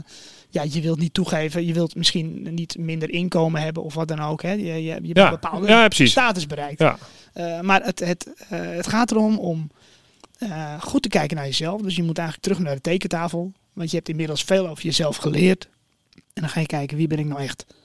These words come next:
Speaker 1: En, en als je dan, ehm, vervolgens de eerste stap zet, dan zal je zien dat er iets gaat gebeuren. Elke stap die je zet in het universum, daar krijg je wat voor terug. Eh, of het nou een telefoontje is naar iemand toe, om, of wat dan ook, er gebeurt iets.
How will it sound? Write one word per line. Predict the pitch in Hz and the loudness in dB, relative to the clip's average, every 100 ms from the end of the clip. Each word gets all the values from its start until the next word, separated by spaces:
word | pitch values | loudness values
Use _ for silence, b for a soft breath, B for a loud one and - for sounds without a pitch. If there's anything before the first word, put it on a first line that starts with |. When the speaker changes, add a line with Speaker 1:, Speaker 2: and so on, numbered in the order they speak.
| b b b b b b | b b b b b b
Speaker 1:
En, | 170 165 | -2 0
en | 160 | -4
als | 151 - | 0 0
je | 151 | 2
dan, | 180 196 190 | 4 4 2
ehm, | 175 165 160 156 151 151 151 147 147 143 151 - | 0 0 -2 -2 -4 -6 -6 -8 -10 -12 -14 -16
vervolgens | - 147 196 143 | -10 0 0 0
de | 143 | -4
eerste | 196 226 - | 4 6 6
stap | - 180 - | 2 0 0
zet, | 240 302 - _ _ _ _ _ _ | 0 0 -4 _ _ _ _ _ _
dan | 160 147 | -4 0
zal | 165 147 | 0 0
je | 143 | -4
zien | 131 151 202 254 _ _ | -2 4 4 4 _ _
dat | 160 156 | -6 -4
er | |
iets | 185 - | -2 0
gaat | 175 - | 0 -2
gebeuren. | 143 170 202 151 180 | 2 6 6 4 0
Elke | 226 - | 0 2
stap | - 220 | 4 4
die | 202 | 4
je | 190 | 2
zet | 165 220 | 2 2
in | 226 | 2
het | 185 | 0
universum, | 202 180 170 202 233 233 | 4 4 6 4 4 0
daar | 190 | -2
krijg | 196 - | -2 0
je | |
wat | 175 - | 0 0
voor | 160 | 2
terug. | - 139 - _ _ _ _ _ _ _ _ _ | 4 2 -4 _ _ _ _ _ _ _ _ _
Eh, | - 254 | 2 4
of | 208 | 4
het | 190 | 4
nou | 190 | 4
een | 185 | 6
telefoontje | 190 180 254 262 226 | 4 4 4 4 4
is | 220 233 | 4 4
naar | 226 208 | 4 2
iemand | 214 202 202 | 4 6 8
toe, | 214 202 202 185 | 8 8 8 6
om, | 196 | 2
of | 185 180 185 | 0 -2 -2
wat | 196 208 | -2 0
dan | 196 | 4
ook, | 190 180 | 4 2
er | |
gebeurt | - 156 208 247 - - | -2 4 6 6 4 -2
iets. | 294 - - | -6 -4 -6